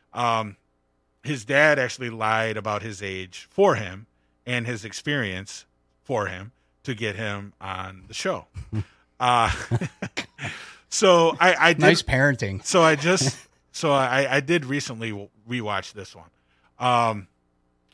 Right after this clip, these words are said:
Speaker 1: New Jack comes in, does all his typical New Jack stuff. Basically, Mustafa Saeed is just keeping, uh, Devon Dudley out of the ring the whole time. So New Jack is just hitting this kid with all this stuff.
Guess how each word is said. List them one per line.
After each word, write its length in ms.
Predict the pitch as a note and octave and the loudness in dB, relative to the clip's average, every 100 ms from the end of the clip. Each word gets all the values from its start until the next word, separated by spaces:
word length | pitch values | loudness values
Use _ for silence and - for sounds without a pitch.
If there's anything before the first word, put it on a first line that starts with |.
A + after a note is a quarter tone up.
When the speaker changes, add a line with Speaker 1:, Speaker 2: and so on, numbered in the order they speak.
| _ _ _ _ | _ _ _ _
Speaker 1:
New 200 | D3+ E3+ | -2 0
Jack 240 | D#3 F3 E3+ | 2 2 2
comes 260 | E3 D3+ | 0 0
in, 180 | B2+ C3 | -2 0
does 160 | A#2+ G#2+ | -2 0
all 180 | A#2+ | 0
his 120 | B2 - | -2 -4
typical 400 | C3 A#2 A2+ B2 | -10 -10 -6 -4
New 160 | A2+ | -4
Jack 220 | A2 A#2 | -4 -6
stuff. 320 | - - F#2 - _ _ _ | -6 -10 -12 -12 _ _ _
Basically, 580 | C3 C#3+ C#3+ B2+ C3 A#2+ | -2 -2 -2 -6 -4 -4
Mustafa 600 | A#2+ A#2+ A#2+ B2 A2+ G#2+ | -6 -8 -6 0 0 -2
Saeed 520 | A2 B2 G#2+ A2+ G#2+ F#2+ _ _ _ | -8 -6 -4 -4 -8 -12 _ _ _
is 260 | - A2+ G2+ | -10 -8 -8
just 260 | G#2+ G2+ - | -8 -10 -10
keeping, 640 | B2+ A2 A#2 G#2+ G#2 G2 F#2+ _ | -10 -8 -6 -6 -8 -10 _ _
uh, 360 | G#2 F#2+ F2+ F#2+ | -8 -6 -6 -8
Devon 320 | G#2+ C3+ A#2 | -8 -4 -2
Dudley 280 | A2 A2 G2+ | -4 -6 -4
out 100 | G2 | -6
of 60 | G2 | -6
the 80 | F#2 | -10
ring 180 | F#2+ | -14
the 60 | F2 | -16
whole 160 | - D#2 | -18 -18
time. 240 | - E2 _ _ _ _ | -20 -20 _ _ _ _
So 520 | - A#2 G#2 G2 G2 | -4 0 0 0 -2
New 160 | G#2 B2 | -4 -4
Jack 260 | A2+ A2 | -2 -4
is 140 | A2+ F#2+ | -6 -14
just 220 | G#2+ - | -12 -12
hitting 180 | A2+ G2 | -14 -16
this 160 | F#2+ | -18
kid 240 | - E3 C#3 | -6 -4 -4
with 120 | A2 | -4
all 140 | G2 | -6
this 140 | F#2 F#2 | -8 -10
stuff. 340 | - C3 C#3 | -6 -4 -6